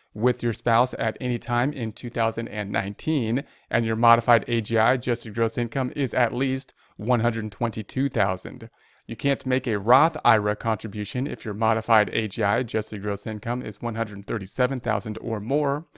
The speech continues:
Your filing status is married filing separately, you live with your spouse at any time during the year, and your modified A G I adjusted gross income is more than zero. You can't make a Roth contribution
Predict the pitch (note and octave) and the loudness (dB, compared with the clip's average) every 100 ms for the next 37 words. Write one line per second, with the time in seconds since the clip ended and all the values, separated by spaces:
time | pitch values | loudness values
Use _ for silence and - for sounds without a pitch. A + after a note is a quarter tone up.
0 | _ - _ - B2+ D3 C#3+ C3+ - C3+ | _ -20 _ -8 2 4 6 4 2 2
1 | C#3 B2+ A2+ B2+ B2+ - C3 A#2+ A2 - | 2 0 0 2 2 4 4 4 0 2
2 | C#3+ D#3 D3 D3+ E3 A#2 G2+ A2+ G#2+ A2+ | 2 2 0 0 0 -2 0 0 0 -4
3 | - A2+ G#2+ G2 - B2 C3 - B2+ G#2+ | -2 -2 -2 -2 2 4 4 2 -2 -2
4 | B2+ A#2+ - A#2+ B2 A2+ A#2 A2+ G2+ G#2+ | 0 -2 -2 -2 -2 -2 -2 -2 -4 -2
5 | C3+ C3+ C3+ - _ - B2+ B2 B2 A#2 | -2 0 -4 -10 _ -4 -2 0 2 4
6 | A#2+ B2 A#2+ A2 A#2+ A#2 A2+ A2+ C3 A2+ | 4 4 0 0 -2 0 2 4 2 -2
7 | G#2+ G#2+ G#2+ G#2 A#2 G#2+ A2 G#2+ A2 _ | -8 -6 -6 -4 -4 -6 -6 -6 -8 _
8 | _ - G#2+ G#2 G#2 G2+ G2+ F#2+ G2+ G#2 | _ -8 -6 -4 -4 -4 -4 -4 -2 0
9 | G2+ F#2 - _ _ _ - A#2+ C3+ C#3 | 0 -2 -6 _ _ _ -8 0 2 2
10 | B2+ A2+ G2+ A#2 C3+ - C3 B2 - A#2+ | 0 0 2 2 2 0 -2 -2 -2 -2
11 | B2 - C3+ | -2 0 -4